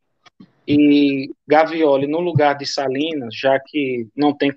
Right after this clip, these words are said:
não tinha como contornar a contusão de Nery, ele não podia continuar, eu tenho certeza que o resultado, eu não, não vou afirmar que o Confiança ganharia, mas que o resultado seria diferente, não seria esse absurdo que foi.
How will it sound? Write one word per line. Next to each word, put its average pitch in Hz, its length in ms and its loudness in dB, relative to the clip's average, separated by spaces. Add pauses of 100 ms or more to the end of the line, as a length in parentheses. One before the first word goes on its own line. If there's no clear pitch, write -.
não 147 280 0
tinha 160 240 -2
como 143 220 -4
contornar 139 640 -2
a 139 60 -2
contusão 127 560 -4
de 123 100 -6
Nery, 127 380 4
ele 120 120 0
não 120 160 -6
podia 127 320 -2
continuar, 123 680 -4 (400)
eu - 120 2
tenho 226 240 2
certeza 214 920 4
que 233 440 2 (600)
o 180 60 4
resultado, 185 840 2
eu - 20 0
não, 202 300 -6
não 175 160 -4
vou 185 200 2 (440)
afirmar 156 640 0
que 190 80 -10
o - 20 -20
Confiança 160 500 -4
ganharia, 147 600 -2 (340)
mas 220 160 2
que - 100 0
o 311 60 6
resultado 208 480 0
seria 190 320 0
diferente, 180 640 0
não 170 100 -6
seria 170 400 0
esse 180 180 -4
absurdo 160 600 -4
que 202 100 -10
foi. 131 460 -2